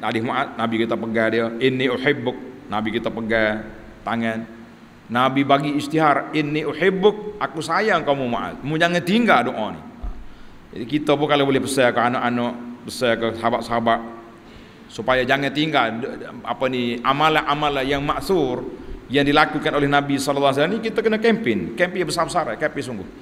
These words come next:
Sebagaimana kempennya ahli-ahli yang tidak ikut sunnah dengan ajaran-ajaran mereka,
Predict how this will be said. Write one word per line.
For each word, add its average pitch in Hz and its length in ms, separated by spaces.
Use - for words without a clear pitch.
Sebagaimana 139 480
kempennya 156 640
ahli-ahli 127 520
yang 131 240
tidak 143 240
ikut 135 160
sunnah 147 560
dengan 175 320
ajaran-ajaran 175 720
mereka, 107 320